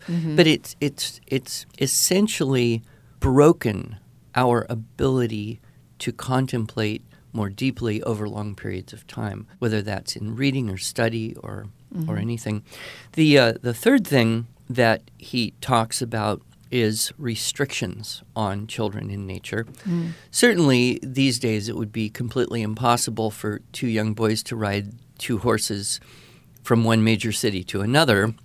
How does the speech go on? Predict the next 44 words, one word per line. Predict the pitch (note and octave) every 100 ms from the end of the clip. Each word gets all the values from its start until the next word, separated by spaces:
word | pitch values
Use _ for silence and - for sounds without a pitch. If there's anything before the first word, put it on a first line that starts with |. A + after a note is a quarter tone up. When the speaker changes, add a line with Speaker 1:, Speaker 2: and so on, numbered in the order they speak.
| -
Speaker 1:
Yep, | D#3 -
yes, | - - -
Speaker 2:
or | D#3+ D3+
to |
Speaker 1:
exactly. | D3 C3
Speaker 2:
legally | C#3 B2 A2+
drive | G#2 B2 G2
a | G2+
car. | - A#3+ E3+ A2 A#2+ - - - - - - - -
A-, | C#3 -
and | C#3+ D3
that's | C#3+ - -
just | A#2 - -
part | A#2 A2
of | G#2+
the | A2 - -
growth | - G#2 G#2
of | A#2
population | - G#2 G#2+ F#2+ G#2 - G#2+ A2
and | G#2+
the | E3+
building | E3 G#2+ G#2
Speaker 1:
Mm-hmm. | G2+
Speaker 2:
of | G2+
the | -
infrastructure. | A2+ A2 G#2 - - G#2 - A#2+
But | G#2+ C3
we | C#3 C3+
do | C3 F#3 F3 D3
see, | - - C#3 B2+ A#2+ A#2+ - - - - - -
uh, | B2 G2+
it's | B2 A#2 -
almost | D3 D#3+ C3 B2 -
kind | C3+ B2
of | A2
been | A2+ G#2+
taken | - A2+ - G#2 -
to | G#2+
an | F#2
extreme. | F#2 - - - D#3 A2+ G2+ A2 - -
Louvre | - C#3 C3+ -
talks | - A#2 A2+ -
about | A#2+ A2+ A2 -
the, | G2+